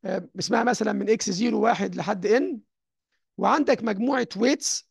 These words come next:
بنفس العدد. اللي بيحصل ان انت بتضرب الويتس دي في الاكس الانبوت ده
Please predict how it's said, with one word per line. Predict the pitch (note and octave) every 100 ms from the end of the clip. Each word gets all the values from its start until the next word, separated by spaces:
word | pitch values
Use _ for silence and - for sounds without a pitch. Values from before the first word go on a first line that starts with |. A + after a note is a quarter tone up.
| _
بنفس | E3+ G#3 G#3
العدد. | F#3+ F3+ A3 C4+ - _ _ _ _ _ -
اللي | A3+
بيحصل | A#3 D4+ A#3 A3+
ان |
انت | A#3+ G3
بتضرب | - B3 A#3 A3 F#3 -
الويتس | F#3 F#3 B3 - G#3
دي | G#3 D#4 F4 _ _ _ _ _ _ _
في | -
الاكس | A3 A#3+ B3 -
الانبوت | A3 A#3 G#3 G3
ده | E3+ C#4+ D4+